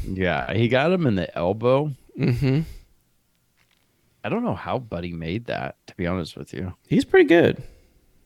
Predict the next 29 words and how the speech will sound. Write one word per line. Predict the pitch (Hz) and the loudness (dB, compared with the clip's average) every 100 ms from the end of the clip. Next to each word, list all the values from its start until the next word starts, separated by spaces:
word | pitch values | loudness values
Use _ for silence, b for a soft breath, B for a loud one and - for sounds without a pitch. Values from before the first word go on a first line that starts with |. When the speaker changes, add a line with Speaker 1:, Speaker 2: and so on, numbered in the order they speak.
| _ _ _ _ _ _ _ _ _ - | _ _ _ _ _ _ _ _ _ -6
Speaker 2:
That's | 220 | -6
pretty | - - 151 | 0 0 2
good | 117 | 2
defense. | - - - - - - b b b b b _ _ 302 | 2 0 0 0 -4 -12 b b b b b _ _ -6
Speaker 1:
Yeah, | 311 90 67 | -2 0 -2
I | 76 | -4
mean, | 90 92 | -2 -2
there's | 98 | 0
nothing | 123 123 104 92 | 2 0 0 -4
more | 85 87 87 | -2 -2 -2
you | 85 | -4
can | 85 | -6
really | 87 78 | -6 -8
do | - 76 | -6 -4
there. | 78 62 | -4 -4
I | |
mean, | 80 95 92 | -4 -4 2
Speaker 2:
That's | - - | 2 4
Speaker 1:
T | - | 4
D | |
Speaker 2:
about | - - | 4 4
as | - 117 | 4 2
Speaker 1:
kinda | - | 2
Speaker 2:
straight | 139 131 113 | 4 6 6
up | 107 | 4
as | 117 113 | 2 2
you | 110 | 0
can | 110 | 0
get. | 113 117 | -2 -2